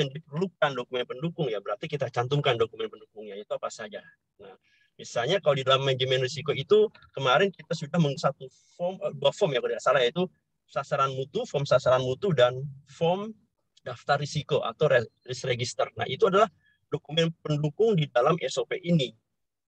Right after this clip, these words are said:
Nah, sehingga kita bisa tahu, oh, di dalam S O P manajemen ini kita ada dokumen pendukung yang harus kita lakukan atau kita terapkan, yaitu ada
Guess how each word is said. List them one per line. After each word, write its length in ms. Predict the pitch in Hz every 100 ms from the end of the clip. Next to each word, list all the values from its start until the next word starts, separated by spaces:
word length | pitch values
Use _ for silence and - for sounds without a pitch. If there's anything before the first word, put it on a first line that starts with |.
| _ -
Nah, 240 | 98 - - _ _ _ _ _ -
sehingga 400 | 117 120 170 - - _ _ -
kita 160 | 220
bisa 160 | 202 202
tahu, 320 | 220 226 208
oh, 340 | - - 220
di 140 | 196 151
dalam 160 | 151 147
S 160 | 156 160
O 20 |
P 140 | 156
manajemen 320 | 147 143 147 139
ini 160 | 220
kita 400 | - 165 - 220 -
ada 320 | - 147 196
dokumen 400 | 156 143 147 151
pendukung 400 | 156 135 131 -
yang 160 | 165 135
harus 240 | 147 156
kita 400 | - 151 - 151
lakukan 480 | 151 151 170 165 -
atau 160 | 151 151
kita 240 | 156 -
terapkan, 480 | - 151 156 - 120
yaitu 240 | 110 -
ada 320 | 117 120 117